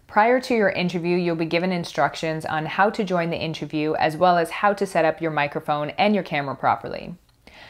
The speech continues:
Okay, so now let's get into the thirteen video interview tips. Tip number one, practice talking to your computer. Yes, this may sound strange, but you need to practice maintaining eye contact with your interviewers, which in the case of online interviews is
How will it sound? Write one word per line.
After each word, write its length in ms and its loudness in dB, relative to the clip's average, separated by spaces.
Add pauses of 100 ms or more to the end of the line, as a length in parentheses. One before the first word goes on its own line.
(240)
Okay, 240 4
so 240 4
now 260 2
let's 200 0
get 200 4
into 240 -2
the 120 -2
thirteen 580 2
video 340 2
interview 400 -6
tips. 640 -8
Tip 260 4
number 340 4
one, 460 -2 (360)
practice 460 2
talking 420 2
to 120 -4
your 140 2
computer. 640 -6 (380)
Yes, 360 2
this 200 0
may 160 4
sound 300 2
strange, 680 -2
but 200 4
you 80 0
need 180 2
to 80 -2
practice 500 -2
maintaining 680 -2
eye 200 -2
contact 580 0
with 300 -4
your 120 -2
interviewers, 840 -2 (340)
which 240 2
in 160 0
the 80 2
case 300 0
of 100 4
online 400 2
interviews 640 0
is 160 -2